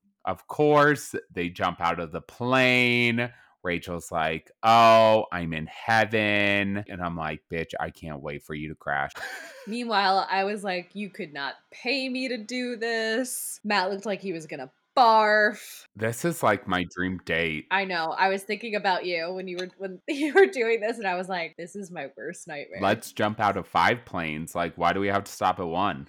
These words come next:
Speaker 2: Hell no.
Speaker 1: <laughs>
Speaker 2: You are a crazy person. My favorite line from Rachel, though, she was, you know, free falling or whatever. And she's like, "I told Matt I was falling for him,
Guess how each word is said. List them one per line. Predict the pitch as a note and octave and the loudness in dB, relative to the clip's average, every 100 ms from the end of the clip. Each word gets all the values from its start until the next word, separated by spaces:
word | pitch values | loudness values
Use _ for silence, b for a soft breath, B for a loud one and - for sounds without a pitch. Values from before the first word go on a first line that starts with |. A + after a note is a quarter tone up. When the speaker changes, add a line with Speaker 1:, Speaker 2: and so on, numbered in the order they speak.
| - | -8
Speaker 2:
Hell | B3+ A3+ A3+ A3+ A#3 C#4+ - | -4 -2 -2 -4 -6 -10 -14
no. | G3+ F#3 D3 D3+ A#3+ C#4 - | -10 -8 -8 -10 -12 -14 -6
Speaker 1:
<laughs> | F3 - F#3+ - D#3 - | -6 0 -2 0 -4 -4
Speaker 2:
You | G#3 - A3+ | -4 -4 -2
are | G3+ G3 G3 G3+ - | 0 0 0 -2 -6
a | G#3+ | -10
crazy | A3 A3+ F3+ E3 | -8 -8 -8 -12
person. | D3 - B3+ - - A#3+ - _ _ B3 | -16 -10 -10 -10 -16 -18 -20 _ _ 2
My | B3+ | 2
favorite | B3+ G#3+ B3+ G#3 | 2 0 0 -2
line | F#3 F#3 | -2 -2
from | G3+ F3+ | -8 -6
Rachel, | E3 F3 A3 G#3 | -6 -6 -6 -6
though, | A3 A3+ A#3 A#3+ G#3+ _ - | -2 -2 -2 -4 -8 _ -20
she | - - G#3 | -14 -8 -6
was, | F3+ E3+ E3 F#3 F#3 - - _ _ | -4 -4 -6 -8 -12 -14 -18 _ _
you | - G#3 | -8 -6
know, | D#3 D3+ F3 | -6 -8 -12
free | _ A3+ G#3+ | _ -8 -6
falling | G#3 E3+ E3+ F3 | -2 -2 -2 -6
or | |
whatever. | E3+ D#3 D3 D#3 D#3 F#3 _ _ _ - | -8 -6 -6 -6 -8 -8 _ _ _ -18
And | G3 | -14
she's | G#3 G3 | -12 -10
like, | G3 F#3+ _ - | -10 -12 _ -2
"I | D#4 D4 | 0 0
told | C4+ D4+ C4+ B3 | -2 -2 -2 -2
Matt | B3 C4 B3 - | 2 2 2 0
I | B3 | -4
was | A#3 A3+ - | -4 -8 -6
falling | C4+ A#3+ A#3+ B3 | -2 0 -2 -6
for | B3+ | -12
him, | A3+ A3 F#3+ | -6 -6 -6